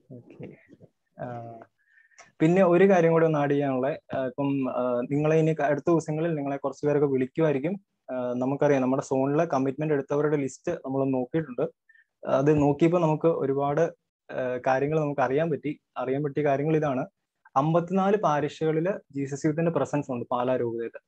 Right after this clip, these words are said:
നമ്മൾ കമ്മിറ്റ്മെന്റ് എടുത്ത ലിസ്റ്റ് പഠിച്ചപ്പോൾ നമുക്ക് കിട്ടിയ കാര്യമാണ് അമ്പത്തിനാല് പാരിഷുകൾ, അമ്പത്തിനാല് പാരിഷുകളിൽ ജീസസ് യൂത്തിന്റെ presence ഉണ്ട്, അല്ലെങ്കിൽ ജീസസ് യൂത്ത് താമസിക്കുന്ന ഇടങ്ങളാണ്.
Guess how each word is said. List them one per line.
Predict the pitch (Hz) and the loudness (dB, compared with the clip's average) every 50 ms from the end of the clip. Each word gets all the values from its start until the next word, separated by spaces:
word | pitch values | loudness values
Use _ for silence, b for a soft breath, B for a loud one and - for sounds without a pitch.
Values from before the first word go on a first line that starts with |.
| - 131 | -6 -4
നമ്മൾ | 131 143 147 | -2 -2 0
കമ്മിറ്റ്മെന്റ് | 143 147 131 131 135 131 143 156 156 | 0 0 0 0 0 0 0 2 2
എടുത്ത | 147 147 147 156 | 2 4 4 2
ലിസ്റ്റ് | 147 135 - - - 180 | 2 2 -2 -2 -2 -2
പഠിച്ചപ്പോൾ | 202 - - 147 139 131 135 139 143 156 | -2 0 -2 -2 -2 0 -2 -2 -2 -2
നമുക്ക് | 147 135 135 131 147 | -2 -2 -4 -4 -4
കിട്ടിയ | 135 127 - - 156 156 | -4 -4 0 0 2 2
കാര്യമാണ് | 143 131 139 139 123 120 135 | 2 0 0 -2 -4 -4 -6
അമ്പത്തിനാല് | 160 - - - 131 135 131 139 139 - 156 160 160 165 175 190 | -8 -10 -8 -6 -6 -2 -2 -2 -4 -2 0 2 2 4 4 2
പാരിഷുകൾ, | 190 151 131 131 131 135 - - 131 123 113 - - _ _ _ - | 2 2 0 2 2 -2 -2 -2 -4 -4 -4 -8 -10 _ _ _ -4
അമ്പത്തിനാല് | 131 135 135 139 135 - 151 160 170 175 185 | -4 -2 -2 -2 -2 0 2 2 4 4 4
പാരിഷുകളിൽ | 165 147 135 135 131 - - 139 156 185 190 | 4 4 4 2 0 0 0 0 2 2 0
ജീസസ് | 147 127 131 135 135 151 156 147 | 0 0 -2 -2 0 -2 0 0
യൂത്തിന്റെ | 165 160 170 175 185 | 0 0 0 -2 -2
presence | 175 143 135 123 - 143 135 - 123 | 0 0 -2 -2 0 -2 -4 -4 -6
ഉണ്ട്, | 113 110 - _ _ _ _ _ - | -10 -10 -12 _ _ _ _ _ 0
അല്ലെങ്കിൽ | 139 156 165 180 180 | 2 4 8 8 6
ജീസസ് | 165 156 156 147 151 165 156 165 | 8 6 4 4 2 0 -2 0
യൂത്ത് | 180 175 175 185 | 0 0 0 0
താമസിക്കുന്ന | 165 147 143 143 139 - 156 147 165 170 175 | 2 2 2 2 0 -2 -2 -2 0 0 0
ഇടങ്ങളാണ്. | 165 143 135 139 135 139 139 127 113 113 | 0 0 0 0 -2 -2 -4 -4 -6 -8